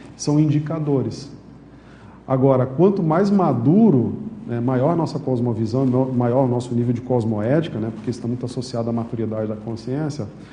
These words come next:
as possibilidades de, é, de interpretação com maior acurácia da consciência é possível.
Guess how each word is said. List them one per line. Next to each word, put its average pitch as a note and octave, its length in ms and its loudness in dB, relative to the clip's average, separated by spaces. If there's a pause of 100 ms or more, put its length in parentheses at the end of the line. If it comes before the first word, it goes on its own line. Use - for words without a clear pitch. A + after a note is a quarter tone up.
(180)
as D#3 160 -2
possibilidades C3 880 2
de, B2+ 300 2 (640)
é, C3 160 0
de C3 180 2
interpretação D#3 840 0
com B2+ 120 -6
maior B2 380 0
acurácia B2 800 -2 (440)
da A2+ 100 -6
consciência B2+ 680 -4
é E3+ 40 -2
possível. F3+ 480 2